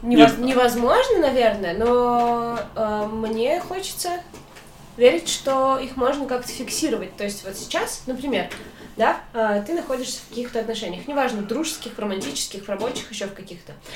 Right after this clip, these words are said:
Speaker 1: И ты думаешь, что, э, ну, я вот сделал одно, ну, там, да, я сделал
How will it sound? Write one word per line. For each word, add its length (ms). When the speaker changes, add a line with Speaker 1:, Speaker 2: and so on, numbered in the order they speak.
Speaker 1:
И 80
ты 140
думаешь, 320
что, 360
э, 280
ну, 160
я 220
вот 140
сделал 560
одно, 440
ну, 80
там, 240
да, 140
я 240
сделал 400